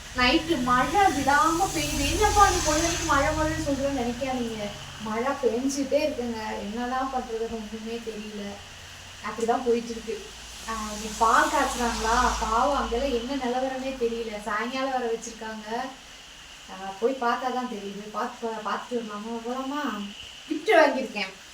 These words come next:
கிஃப்ட் அது வாங்கும் போது உங்களுக்கு காமிக்க முடியல. கிஃப்ட் வாங்கியிருக்கோம். பெரிய ஒரு இட்லி பாத்திரம் வாங்கினோம். இங்க எல்லாரும் கிஃப்ட் தான் கொடுப்பாங்க. இந்தாடி உருளி கொடுக்கலாம்னு நினைச்சேன். யா-, கடைக்கார அண்ணாவே சொல்லிட்டாங்க, "மஞ்சு,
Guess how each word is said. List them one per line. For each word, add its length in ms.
கிஃப்ட் 280
அது 180
வாங்கும் 400
போது 160
உங்களுக்கு 260
காமிக்க 380
முடியல. 360
கிஃப்ட் 340
வாங்கியிருக்கோம். 680
பெரிய 300
ஒரு 160
இட்லி 300
பாத்திரம் 340
வாங்கினோம். 340
இங்க 160
எல்லாரும் 300
கிஃப்ட் 220
தான் 140
கொடுப்பாங்க. 460
இந்தாடி 380
உருளி 280
கொடுக்கலாம்னு 440
நினைச்சேன். 400
யா-, 260
கடைக்கார 380
அண்ணாவே 320
சொல்லிட்டாங்க, 520
"மஞ்சு, 400